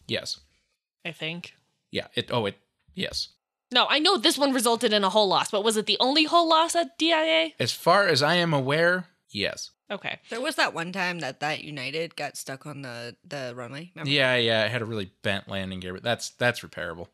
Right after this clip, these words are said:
Speaker 2: I do want to preface, we will refer to it as D I A. No, that is not the technical term.
Speaker 1: It's
Speaker 2: We know.
Speaker 3: den is the technical term.
Speaker 1: Yes.
Speaker 2: We know.
Speaker 3: K-, K den, technically.
Speaker 1: Yes.
Speaker 2: But it's been D I A. It will always be D I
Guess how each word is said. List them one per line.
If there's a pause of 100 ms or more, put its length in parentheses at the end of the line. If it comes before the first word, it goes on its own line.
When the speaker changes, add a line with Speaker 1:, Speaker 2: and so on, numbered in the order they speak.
(140)
Speaker 2:
I
do
want
to
preface, (180)
we
will
refer (220)
to
it
as
D
I
A.
No,
that
is
not
the
technical
term.
Speaker 1:
It's
Speaker 2:
We
know.
Speaker 3:
den
is
the
technical
term.
Speaker 1:
Yes.
Speaker 2:
We
know. (120)
Speaker 3:
K-,
K
den,
technically.
Speaker 1:
Yes. (240)
Speaker 2:
But
it's
been
D
I
A.
It
will
always
be
D
I